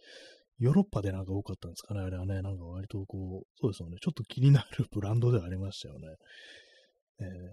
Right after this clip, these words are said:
使い道。まあでもなんかこう、いざという時、なんか逃げるためとかね、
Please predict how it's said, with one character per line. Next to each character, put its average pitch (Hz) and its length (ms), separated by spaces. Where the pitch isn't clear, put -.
使 - 220
い 143 60
道。 127 340
ま 135 140
あ 123 40
で 135 100
も 127 80
な 120 80
ん 113 40
か 104 120
こ 107 600
う、 - 120
い - 20
ざ 170 140
と 123 80
い 107 40
う 101 40
時、 90 440
な 101 100
ん - 20
か 92 80
逃 117 260
げ 165 80
る 107 100
た 98 120
め 92 160
と - 120
か 85 120
ね、 85 80